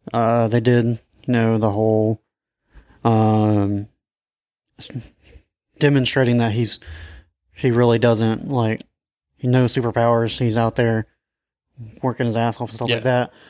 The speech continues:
Speaker 1: Um, did you like Kate Bishop as a character?
Speaker 2: I
Speaker 1: Granted,
Speaker 2: did.
Speaker 1: they didn't
Speaker 2: I,
Speaker 1: do a
Speaker 2: they
Speaker 1: whole
Speaker 2: didn't
Speaker 1: lot
Speaker 2: do a
Speaker 1: of
Speaker 2: whole lot
Speaker 1: focus
Speaker 2: with her,
Speaker 1: on her.
Speaker 2: but I did like her because you can tell, like,
Speaker 1: She knows her
Speaker 2: it was,
Speaker 1: shit.
Speaker 2: it was like a
Speaker 1: It's not
Speaker 2: Robin-esque,
Speaker 1: Yeah.
Speaker 2: but
Speaker 1: She knows her shit, and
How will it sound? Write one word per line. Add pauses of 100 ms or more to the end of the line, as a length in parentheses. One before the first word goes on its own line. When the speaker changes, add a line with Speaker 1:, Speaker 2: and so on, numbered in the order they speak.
(140)
Speaker 1:
Um, (680)
did
you
like
Kate
Bishop
as
a
character? (920)
Speaker 2:
I
Speaker 1:
Granted,
Speaker 2:
did.
Speaker 1:
they
didn't (140)
Speaker 2:
I,
Speaker 1:
do
a
Speaker 2:
they
Speaker 1:
whole
Speaker 2:
didn't
Speaker 1:
lot
Speaker 2:
do
a
Speaker 1:
of
Speaker 2:
whole
lot
Speaker 1:
focus
Speaker 2:
with
her,
Speaker 1:
on
her.
Speaker 2:
but
I
did
like
her
because
you
can
tell,
like, (1160)
Speaker 1:
She
knows
her
Speaker 2:
it
was,
Speaker 1:
shit.
Speaker 2:
it
was
like
a
Speaker 1:
It's
not
Speaker 2:
Robin-esque, (100)
Speaker 1:
Yeah.
Speaker 2:
but
Speaker 1:
She
knows
her
shit,
and